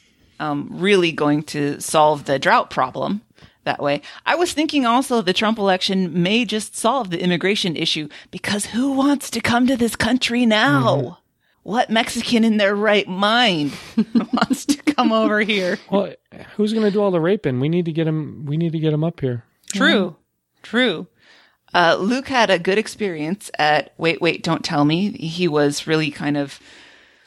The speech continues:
Speaker 1: uh, anxious about how the whole thing was going to go and, you know, how is he gonna go and, and make the funny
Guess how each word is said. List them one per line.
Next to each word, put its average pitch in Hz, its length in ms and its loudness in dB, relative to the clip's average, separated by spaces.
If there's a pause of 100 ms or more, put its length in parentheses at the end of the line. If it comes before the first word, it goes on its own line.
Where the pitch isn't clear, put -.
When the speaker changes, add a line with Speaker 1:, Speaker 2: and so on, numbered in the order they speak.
(260)
Speaker 1:
uh, 294 400 2
anxious 214 800 0 (160)
about 170 300 2
how 175 220 2
the 175 100 0
whole 180 180 4
thing 170 420 -4
was 156 160 -10
going 156 200 -6
to 160 40 -4
go 147 280 0
and, 156 280 0
you 175 80 -4
know, 160 140 2
how 170 220 2
is 165 100 -2
he 175 100 -6
gonna 165 200 -2
go 156 180 0
and, 151 260 -2
and 156 240 0
make 180 280 2
the 160 100 0
funny 165 560 0